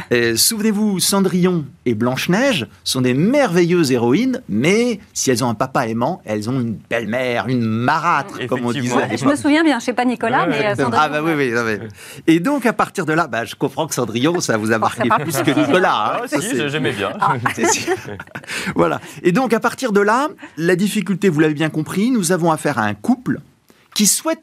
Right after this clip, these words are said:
Speaker 1: bien se protéger, mais qui a un enfant ou plus de précédentes unions. Et ça peut être des deux côtés. On a même des structures aujourd'hui dans lesquelles un couple, euh, veut, par exemple, se marier et chacun a un enfant d'une précédente union.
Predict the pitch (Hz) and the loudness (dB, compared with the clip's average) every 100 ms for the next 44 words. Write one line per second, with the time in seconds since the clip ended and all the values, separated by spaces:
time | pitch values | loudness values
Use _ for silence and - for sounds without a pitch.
0 | 117 123 160 156 - 131 120 110 330 _ | -8 0 0 0 -2 0 0 -2 -8 _
1 | _ _ - 143 208 277 - 208 196 180 | _ _ -2 2 2 0 -4 0 2 2
2 | 220 - _ _ - 262 226 170 - 151 | -2 -10 _ _ 0 2 2 -2 -2 -4
3 | 170 _ - 240 220 - - 170 220 - | -6 _ 0 2 0 -4 -2 0 2 0
4 | - - 110 170 175 160 143 170 170 127 | -4 -10 0 0 0 -4 -2 -2 -2 -4
5 | 104 123 113 - 139 170 127 110 185 - | -4 -4 -4 0 -2 0 0 0 2 2
6 | 135 104 117 131 127 110 - 120 - 262 | 0 0 0 2 0 0 -4 -4 0 0
7 | 254 107 104 110 165 254 127 104 - 170 | 0 0 0 0 2 2 0 -2 0 0
8 | 214 - - - 151 151 185 165 151 131 | -2 -12 -14 -4 -2 0 -2 -2 2 2
9 | 113 107 - - 117 113 113 147 135 95 | 2 -2 -12 -6 -4 0 2 4 2 0
10 | 104 113 127 - 107 104 120 175 226 - | -4 -2 -2 -2 -2 0 2 2 0 -4
11 | - - 202 - 165 170 - - 160 160 | -2 0 0 -2 -2 -4 -2 0 0 0
12 | 123 113 143 151 113 113 127 110 107 101 | -4 -4 -2 -2 -2 -2 -2 -2 -2 -2
13 | 95 | -4